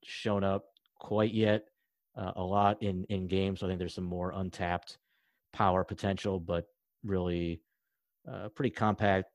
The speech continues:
swing. It sounds like he's, he's getting stronger, good, good bat to ball skills. Seems like he has enough patience to, uh, to take a walk. So,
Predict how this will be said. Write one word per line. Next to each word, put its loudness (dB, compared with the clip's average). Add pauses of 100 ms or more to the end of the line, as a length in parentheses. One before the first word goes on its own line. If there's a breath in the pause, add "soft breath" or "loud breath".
swing. 0
It -4 (180)
sounds 0
like 0
he's, -4
he's -2
getting 0
stronger, 0
good, 0 (220)
good -2
bat 0
to -6
ball -2
skills. -6
Seems -4
like 0
he 0
has 2
enough 0
patience -2
to, -2 (640)
uh, -6
to -6
take 2
a 0
walk. 2
So, -2